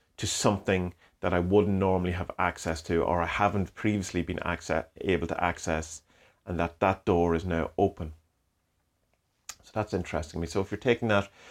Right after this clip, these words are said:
that would be the door opens from sort of acquisition of knowledge. So we've the librarian going into the gatekeeper. So this kind of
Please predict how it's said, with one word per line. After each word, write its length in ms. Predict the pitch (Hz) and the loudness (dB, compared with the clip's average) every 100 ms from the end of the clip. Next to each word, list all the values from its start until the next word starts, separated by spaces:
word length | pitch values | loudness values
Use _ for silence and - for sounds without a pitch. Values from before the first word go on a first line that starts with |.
| - _ | -20 _
that 160 | - 107 | 2 4
would 80 | 107 | 4
be 100 | 107 | 4
the 100 | 101 | 4
door 300 | 90 113 113 | 4 6 8
opens 380 | 113 107 101 92 | 6 4 0 -2
from 360 | - 113 104 101 | 2 4 4 2
sort 260 | - 95 | 2 4
of 160 | 95 95 - | 4 0 0
acquisition 580 | 98 - 92 90 - | 0 0 2 2 2
of 200 | 87 85 | 0 2
knowledge. 400 | 95 90 82 78 | 4 4 4 0
So 80 | - | -2
we've 100 | 87 | 0
the 80 | 95 | 4
librarian 480 | 95 101 95 95 90 | 6 6 6 4 2
going 140 | 95 | -2
into 140 | 87 - | -2 -4
the 80 | |
gatekeeper. 600 | 85 101 98 - 82 78 78 - - - | -2 2 2 0 -6 -6 -10 -14 -20 -20
So 360 | - 98 90 76 - _ | -4 2 2 0 -8 _
this 160 | 104 | -6
kind 220 | - 107 98 | -2 0 2
of 420 | 92 92 - | 2 -2 -12